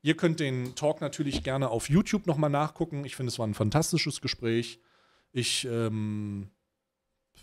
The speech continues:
ja, keine Ahnung. Und, äh, ja. War gut. Fand ich sehr gut.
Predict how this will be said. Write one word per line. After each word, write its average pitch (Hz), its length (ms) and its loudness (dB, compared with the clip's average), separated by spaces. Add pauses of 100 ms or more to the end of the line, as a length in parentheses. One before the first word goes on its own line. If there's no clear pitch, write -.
(240)
ja, 120 340 -2 (2000)
keine 123 220 -2
Ahnung. 143 380 -4 (1700)
Und, 120 420 -2
äh, 113 360 -2
ja. 101 260 -6 (1600)
War 131 100 0
gut. 220 240 -4 (240)
Fand 143 220 2
ich 139 80 -2
sehr 147 120 4
gut. 113 260 -4